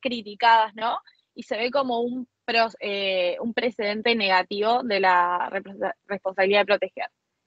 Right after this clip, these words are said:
Y las conclusiones para cerrar, que pude tomar en cuenta de mi trabajo, fue que durante este periodo, comprendido entre dos mil catorce y dos mil dieciocho, la violencia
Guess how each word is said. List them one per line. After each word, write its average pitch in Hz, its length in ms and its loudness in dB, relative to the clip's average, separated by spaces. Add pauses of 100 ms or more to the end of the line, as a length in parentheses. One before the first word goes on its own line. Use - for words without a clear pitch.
(560)
Y 226 300 2
las 226 180 0
conclusiones 240 680 -2 (100)
para 208 460 2
cerrar, 254 500 -2 (540)
que 202 540 -6 (380)
pude 220 440 -2
tomar 196 260 -6
en 208 100 -8
cuenta 208 240 0
de 220 100 4
mi 208 100 -8
trabajo, 220 460 0
fue 220 180 -2
que 208 360 0
durante 202 320 -4
este 226 180 -2
periodo, 220 640 2
comprendido 202 500 -4
entre 196 200 -4
dos 196 80 -10
mil 190 80 -8
catorce 196 340 0
y 202 40 -2
dos 202 80 -8
mil 190 120 -10
dieciocho, 202 640 0 (360)
la 208 100 6
violencia 240 800 6